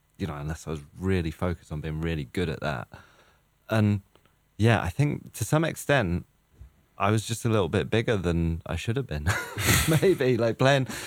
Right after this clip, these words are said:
you know, like, it did work, but it was a fight.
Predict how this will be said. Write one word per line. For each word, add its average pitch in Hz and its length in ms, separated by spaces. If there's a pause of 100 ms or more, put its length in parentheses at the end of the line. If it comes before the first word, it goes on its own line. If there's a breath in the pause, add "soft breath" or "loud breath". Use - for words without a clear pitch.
(140 loud breath)
you 151 60
know, 143 140
like, 131 380 (720 soft breath)
it 123 140
did 165 180
work, 98 540 (840)
but 113 120
it 98 80
was 107 180
a 107 60
fight. 101 800